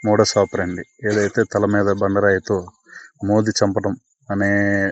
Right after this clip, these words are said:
మోడస్ ఆపరెండి ద్వారా అతన్ని కూడా చంపడం జరిగింది. So, there is a criminal history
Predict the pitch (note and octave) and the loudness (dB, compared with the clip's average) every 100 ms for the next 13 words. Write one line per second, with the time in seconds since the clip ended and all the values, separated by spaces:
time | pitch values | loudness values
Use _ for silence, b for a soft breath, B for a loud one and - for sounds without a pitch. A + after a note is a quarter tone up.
0 | - B2 G#2 G#2+ - G2+ G#2+ G2+ G2+ G2 | -6 -4 0 2 2 0 0 0 0 -2
1 | F#2+ F3+ D3+ - G#2 F#2+ G2+ - G2+ F#2+ | -2 2 2 2 -2 -2 -4 -4 -8 -10
2 | F#2+ G2 G2+ A2 F3+ C#3+ F3 _ B B | -10 -10 -12 -16 -4 -2 -2 _ B B
3 | B - A2 B2 - A#2+ D3 C3+ B2 - | B 0 4 4 6 8 8 8 4 2